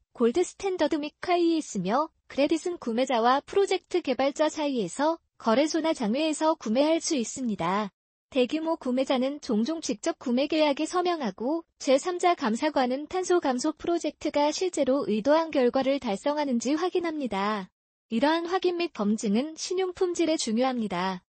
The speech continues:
신용은 이중 계산을 방지하기 위해 일 년 번호로 지정되고 고유 아이디가 할당됩니다.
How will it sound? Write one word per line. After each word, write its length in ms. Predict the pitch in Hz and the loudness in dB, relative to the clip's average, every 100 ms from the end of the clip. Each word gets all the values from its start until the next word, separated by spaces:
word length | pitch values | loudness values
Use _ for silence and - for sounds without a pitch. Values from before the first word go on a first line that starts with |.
| _ _ _ | _ _ _
신용은 560 | - 392 359 339 339 294 | 0 2 2 -2 -2 -2
이중 320 | 208 320 330 | -4 -4 -2
계산을 420 | 330 311 294 294 | 0 0 0 -2
방지하기 640 | 254 196 208 285 262 269 233 | 0 0 2 0 0 -2 -2
위해 420 | 185 208 262 285 - | 0 2 0 -4 -6
일 160 | 220 226 | -2 4
년 180 | 320 339 | 4 4
번호로 340 | 349 320 302 | 0 2 -2
지정되고 760 | 311 233 269 269 233 214 262 277 | -2 -2 -2 2 0 2 0 0
고유 300 | - 214 254 | -2 0 0
아이디가 480 | 240 196 285 254 285 | 0 -2 -2 0 0
할당됩니다. 920 | 320 381 359 330 285 220 180 190 | 0 -2 -2 -2 -2 -2 0 -2